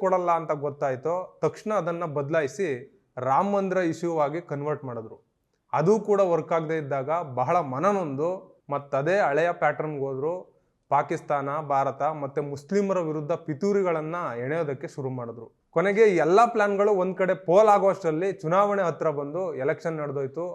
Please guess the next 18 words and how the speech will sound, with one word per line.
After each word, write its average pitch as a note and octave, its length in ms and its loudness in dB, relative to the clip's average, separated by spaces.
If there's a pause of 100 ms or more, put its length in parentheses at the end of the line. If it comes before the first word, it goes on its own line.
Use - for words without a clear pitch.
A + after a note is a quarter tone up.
(220)
ಆದ್ರೂ F#3 260 4 (160)
ನಾವು D#3 220 0 (220)
ನಾನೂರು - 420 6
ಸೀಟ್ E3 260 -4
ಗೆದ್ದೇ C#3+ 380 2
ಗೆಲ್ತೀವಿ F3 400 -2
ಅಂತ D3 120 -10 (120)
ಹೇಳಿದ್ದೇ D#3 420 -2
ಹೇಳಿದ್ದು. B2 320 -6 (320)
ಆದ್ರೆ C#3 240 2 (320)
ಕಳೆದ F#3 320 4
ಬಾರಿ G3 260 6
ಎಲೆಕ್ಷನ್ F3 340 -4
ನಲ್ಲಿ D#3+ 280 -4
ಫುಲ್ E3 260 -6
ಮೆಜಾರಿಟಿ E3 560 -2
ಬಂದಂಗೆ D3 480 -6
ಬರ್ಲಿಲ್ಲ, B2+ 300 -8